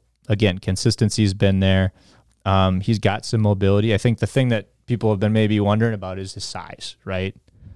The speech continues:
I mean, this is a guy that is five ten, you know, five ten, two oh four. Is he gonna get knocked around in the N F L? Probably. But is he gonna be somebody like a Drew Brees or a Russell Wilson who's been able to handle it as a,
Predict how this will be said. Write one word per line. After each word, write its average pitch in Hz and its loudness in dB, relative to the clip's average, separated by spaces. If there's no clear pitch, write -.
I 107 -2
mean, 101 2
this 104 2
is 92 -2
a 101 0
guy 95 -2
that 95 -4
is 101 -4
five 95 -4
ten, 90 -10
you 92 -14
know, 85 -10
five 101 -4
ten, 98 -4
two 101 -4
oh 95 -2
four. 95 -4
Is 90 -4
he 98 -4
gonna 92 -4
get 90 -4
knocked 92 -8
around 101 -4
in 104 -4
the 107 -2
N 107 0
F 107 -6
L? 117 -4
Probably. 104 -4
But 107 -4
is 101 -10
he 113 -6
gonna 107 -6
be 101 -4
somebody 101 -2
like 95 -4
a 104 -4
Drew 104 0
Brees 104 0
or 98 -2
a 98 0
Russell 101 -2
Wilson 101 0
who's 101 0
been 98 -2
able 98 0
to 98 -4
handle 104 -4
it 95 -14
as 101 -8
a, 98 -6